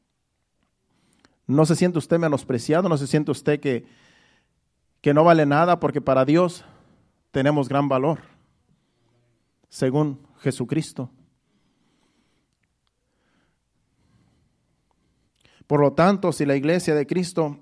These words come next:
es la sal de la tierra, la iglesia es, por decirlo así, un elemento esencial que Dios tiene en este,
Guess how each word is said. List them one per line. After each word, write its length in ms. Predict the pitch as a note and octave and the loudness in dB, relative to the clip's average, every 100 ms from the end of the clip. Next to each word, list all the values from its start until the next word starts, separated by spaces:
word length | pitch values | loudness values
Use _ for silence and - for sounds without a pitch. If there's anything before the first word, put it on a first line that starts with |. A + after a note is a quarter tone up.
| - | 0
es 120 | E3+ | 2
la 120 | D#3 | 2
sal 180 | C3+ D#3+ | 0 0
de 100 | D3+ | 0
la 180 | C3+ C3+ | -2 -2
tierra, 440 | E3+ F#3+ E3 D#3+ | -2 0 -2 -4
la 120 | - C#3+ | -2 -2
iglesia 520 | C#3 E3 E3+ D#3+ E3 | 0 0 0 0 0
es, 180 | E3+ - _ _ _ - | -2 -8 _ _ _ -2
por 160 | C#3 | -2
decirlo 360 | B2 A#2+ D#3+ D3+ | 0 0 2 2
así, 400 | C3+ F3 F3+ - _ _ | 0 -2 -4 -8 _ _
un 200 | - G3 | 0 4
elemento 560 | E3+ D#3 D#3+ F#3 F#3 E3 | 4 4 0 -2 0 0
esencial 720 | C3+ C#3 B2 E3 F3 E3+ D#3+ _ _ | 0 -4 -2 -2 0 -2 -6 _ _
que 120 | - | 0
Dios 260 | C#3+ D#3 C#3 | 2 2 0
tiene 380 | - F3 F3 - | -2 0 -2 -4
en 100 | D3 | -4
este, 380 | D3+ - D3 | -4 -4 -4